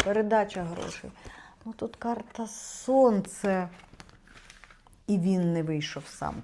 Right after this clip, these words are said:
Тобто, чи бачу я, щоб його судили і притягли?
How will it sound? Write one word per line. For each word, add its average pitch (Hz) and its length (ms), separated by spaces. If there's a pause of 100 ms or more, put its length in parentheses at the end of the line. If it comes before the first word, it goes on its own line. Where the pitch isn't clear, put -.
(120)
Тобто, 220 880 (140)
чи - 200
бачу 247 500
я, 208 340
щоб 185 280
його 190 380
судили 208 920 (1040)
і 160 40
притягли? 196 1120